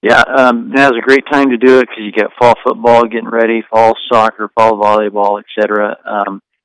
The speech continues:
and, uh, you can learn more if you go to wichita concussion dot com. And, uh, our phone number is three one six, five five eight, eight eight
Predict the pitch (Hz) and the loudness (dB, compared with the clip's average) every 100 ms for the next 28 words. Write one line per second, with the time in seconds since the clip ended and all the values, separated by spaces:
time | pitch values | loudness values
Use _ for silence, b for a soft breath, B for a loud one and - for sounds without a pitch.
0 | _ - 104 101 98 101 101 107 107 123 | _ -12 -8 -6 -4 -6 -6 -8 -4 -2
1 | 117 113 107 104 104 92 117 - 117 120 | 2 0 -2 -4 -4 -2 -4 -6 -8 -2
2 | 117 - 107 - 110 - 113 107 113 - | -2 -2 -12 -6 -4 -4 -4 -2 -2 -4
3 | 113 101 98 123 - _ b b _ _ | -2 2 0 -2 -12 _ b b _ _
4 | - 104 101 98 98 98 98 - 95 127 | -14 -8 -6 -6 -4 -2 -2 -2 -2 -2
5 | 123 117 135 101 95 - 110 107 104 - | 0 0 -2 -4 -8 -8 -6 -4 -6 -6
6 | 160 - - - - _ 107 104 - 98 | -6 -6 -12 -16 -18 _ -4 -4 -4 -4
7 | 98 107 127 - _ _ 117 117 113 113 | -2 -4 -4 -6 _ _ -8 -8 -6 -10
8 | 113 | -10